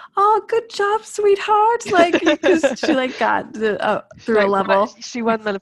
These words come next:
Speaker 2: Premier League or something. Yeah, yeah.
Speaker 1: <laughs> Yeah. It was
Speaker 2: That's
Speaker 1: so
Speaker 2: a lot
Speaker 1: sweet.
Speaker 2: of games. That's a lot of games. Yeah.
Speaker 1: <laughs> Look, I get it. It's rough times. You have to,
Speaker 2: <laughs>
Speaker 1: you have to do things outside of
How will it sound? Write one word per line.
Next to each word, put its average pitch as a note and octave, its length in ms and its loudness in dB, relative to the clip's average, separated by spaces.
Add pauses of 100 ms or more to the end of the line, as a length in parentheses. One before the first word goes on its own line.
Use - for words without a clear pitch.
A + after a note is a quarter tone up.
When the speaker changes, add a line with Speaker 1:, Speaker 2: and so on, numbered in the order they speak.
Speaker 2:
Premier G3 320 -4
League F3 240 -8
or F#3 60 -8
something. - 440 -12
Yeah, - 200 -6 (120)
yeah. B3+ 120 -8
Speaker 1:
<laughs> - 60 -20 (600)
Yeah. - 80 -8
It A#3+ 40 -6
was B3+ 60 -8
Speaker 2:
That's C#4 160 0
Speaker 1:
so F#4+ 80 2
Speaker 2:
a - 20 2
lot C#4 180 2
Speaker 1:
sweet. C#4+ 120 0
Speaker 2:
of C#4+ 40 -12
games. A3+ 380 0
That's B3 200 -4
a - 40 -4
lot A#3+ 160 -2
of G#3+ 80 -12
games. G3 480 -6
Yeah. - 260 -4 (480)
Speaker 1:
<laughs> - 480 -4
Look, D#4+ 160 -4
I B3+ 60 -2
get A#3+ 220 -4
it. G3+ 220 -4
It's C#4 240 -8
rough A3+ 180 -6
times. G#3+ 420 -4
You G3+ 100 -4
have G3 160 -6
to, G#3 440 -4
Speaker 2:
<laughs> - 40 -20
Speaker 1:
you G#3+ 120 -6
have G#3 220 -8
to G3 320 -8 (160)
do F#3+ 380 -4 (280)
things F3+ 400 -12
outside E3 440 -8
of D#3+ 180 -10